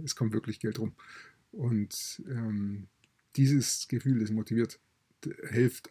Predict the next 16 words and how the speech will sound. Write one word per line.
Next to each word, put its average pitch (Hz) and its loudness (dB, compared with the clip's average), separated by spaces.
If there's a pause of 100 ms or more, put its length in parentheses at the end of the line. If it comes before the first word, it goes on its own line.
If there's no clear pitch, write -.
hilft 139 6
auch 117 0
durch - -10
Durchstrecken 131 -2
durchzukommen. 110 -4 (540)
Also 131 10 (320)
deshalb 147 12
bin 147 12
ich 139 12
so 143 2
begeistert 117 4
von 117 2
S 113 -2
M 110 2
M 107 0
A. 139 4